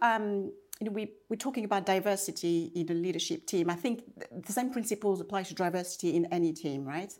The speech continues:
And I think there's real benefit in bringing people from, uh, different genders, different, um, uh, cultures, nationalities, orientation, et cetera,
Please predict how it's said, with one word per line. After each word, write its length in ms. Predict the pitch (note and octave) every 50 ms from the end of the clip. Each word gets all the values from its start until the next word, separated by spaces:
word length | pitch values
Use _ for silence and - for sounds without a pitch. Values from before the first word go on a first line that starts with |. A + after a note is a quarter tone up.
| - - - - - - -
And 120 | - G3+ G#3
I 20 |
think 160 | G#3 D#4+ D4+
there's 180 | C#4+ C4 A#3+ A#3
real 120 | A3 G#3+ G3+
benefit 580 | G#3+ A#3+ A3 G#3 G3 - - F#3+ D#3 C3+ -
in 80 | F#3+ F#3+
bringing 300 | E3 F#3+ F3+ F3+ F3+ F3+
people 380 | F3+ - G3+ G3 - F#3 F3+
from, 340 | F3 - G3 F3 F3 E3+ E3+ E3+ - - - - - _ -
uh, 380 | E3+ E3 D#3+ D#3+ D#3 - - - - - -
different 360 | F3 E3 - D#3+ D#3 D#3 D#3
genders, 640 | - C4 C4 B3 B3+ B3+ B3+ A#3+ A#3+ A#3+ A#3+ A#3
different, 560 | A#3+ G3+ G3 G3 - G3+ F#3 F3 F3 E3+ - - -
um, 680 | D#3+ D3+ D3+ D3 D3 D3+ D3+ D#3 D3+ D3+ D3 - - - - - - - - - - _ _ -
uh, 560 | D#3+ E3 D3+ D3 C3+ C3 - - B2+ - D#2+ - - -
cultures, 680 | - - B3 A3 A3+ - - B3 A3 G#3+ G#3+ G#3+ G#3 G#3 -
nationalities, 560 | D3+ - - - E3 F3 E3+ - G#3 G3 F3
orientation, 1080 | E3 D3+ D3+ D3+ D3 - - A3 G3 G3+ G3+ G3+ - - G#3+ G3+ F#3+ F#3+ F#3+ F#3 F#3+ E3+
et 100 | - -
cetera, 380 | - - - - F#3+ F3+ G3